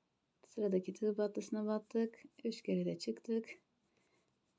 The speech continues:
Burada dört zincir çektik. Kapattık. Bakın böyle eklemiş olduk. Arada bir zincir.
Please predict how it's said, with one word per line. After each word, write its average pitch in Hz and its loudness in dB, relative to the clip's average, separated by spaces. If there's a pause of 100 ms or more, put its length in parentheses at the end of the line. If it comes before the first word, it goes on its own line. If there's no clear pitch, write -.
(680)
Burada 202 2
dört 226 4
zincir 220 2
çektik. 220 0 (540)
Kapattık. - -6 (1400)
Bakın 214 -4
böyle 185 4
eklemiş 185 0
olduk. 196 -6 (1300)
Arada 233 2
bir 247 6
zincir. 208 2